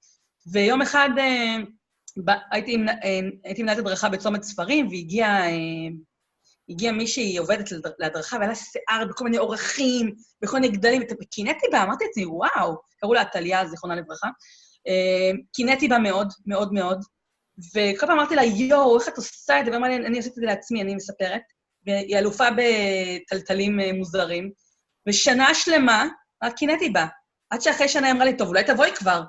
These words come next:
והיא עשתה לי תספורת בהתחלה, שכאן ארוך, ומאחורה קצר. אנשים התחרפנו מהתספורת הזאת. למה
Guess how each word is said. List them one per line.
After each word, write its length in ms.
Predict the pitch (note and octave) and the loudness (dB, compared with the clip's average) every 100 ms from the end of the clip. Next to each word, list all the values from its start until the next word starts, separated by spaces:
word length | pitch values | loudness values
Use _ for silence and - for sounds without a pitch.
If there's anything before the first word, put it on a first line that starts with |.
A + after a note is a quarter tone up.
| - _ _ | -12 _ _
והיא 120 | G3+ G3+ | -2 4
עשתה 120 | D4+ | 4
לי 80 | D#4+ | 4
תספורת 420 | A#3 - C#4+ A3 | 0 2 2 4
בהתחלה, 480 | A3 - A#3 B3+ A#3+ | 2 2 4 6 4
שכאן 380 | G#3+ - A#3 | -2 -2 0
ארוך, 540 | G3 F#3 C4+ G#4 - - | 0 2 2 2 -2 -8
ומאחורה 360 | G3 F3 A#3 A#3+ | -6 -2 0 0
קצר. 440 | A#3 - G#3 G3+ B3+ C#4+ _ _ _ _ _ _ - | -4 -6 0 0 0 -4 _ _ _ _ _ _ -4
אנשים 340 | G#3 D4+ E4 A4 A4 _ - | -2 2 2 0 -4 _ -12
התחרפנו 440 | A#3 A#3+ A#3 B3+ | -2 0 2 2
מהתספורת 460 | F4 B3+ - B3+ C#4 | 2 0 0 0 2
הזאת. 260 | G3+ F3 F3+ F3 _ _ _ _ - | 0 -2 -4 -12 _ _ _ _ 0
למה 160 | B3+ | 2